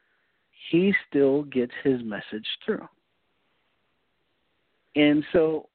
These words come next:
when we go back and we look at what's the purpose of the Holy Spirit, why? Why did he fill and come upon people in the Old Testament? What was the purpose of that? And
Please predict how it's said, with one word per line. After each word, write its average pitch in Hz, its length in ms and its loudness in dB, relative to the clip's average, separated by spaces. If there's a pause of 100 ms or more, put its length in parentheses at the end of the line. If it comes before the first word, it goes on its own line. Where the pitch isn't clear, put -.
(140)
when 165 240 -8
we 165 120 -2
go 196 160 -2
back 180 360 -4
and 139 100 -14
we 135 80 -10
look 208 220 -6
at 135 220 -8 (220)
what's 226 280 -4
the 240 60 0
purpose - 480 -6 (120)
of 135 100 -6
the 127 80 -4
Holy 123 220 -8
Spirit, 113 300 -8
why? 190 500 0 (1080)
Why 196 280 2
did 285 280 0
he 226 140 0 (160)
fill 143 380 0 (1000)
and 160 180 -6
come 208 220 -10
upon 170 480 -6
people 131 460 -10 (240)
in 131 120 -4
the 135 80 0
Old 131 160 -2
Testament? - 540 -20 (1200)
What 226 220 2
was 330 160 4
the 269 80 0
purpose 143 420 -10
of 87 80 -16
that? - 240 -20 (3000)
And 180 300 2